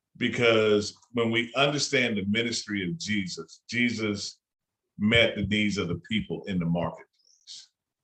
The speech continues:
in the highways and byways where they were.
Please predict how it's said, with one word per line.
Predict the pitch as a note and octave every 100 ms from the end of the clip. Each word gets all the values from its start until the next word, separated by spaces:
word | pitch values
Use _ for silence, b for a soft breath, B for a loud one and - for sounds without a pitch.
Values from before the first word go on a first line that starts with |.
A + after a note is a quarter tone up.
| _ _ _ _ _ G2+
in | G2
the |
highways | F#2 G2 G2+ F#2+ F#2+ F2+
and | F#2 E2+
byways | F2+ F2 D#2+ D2+ D2 -
where | F2 F2
they |
were. | E2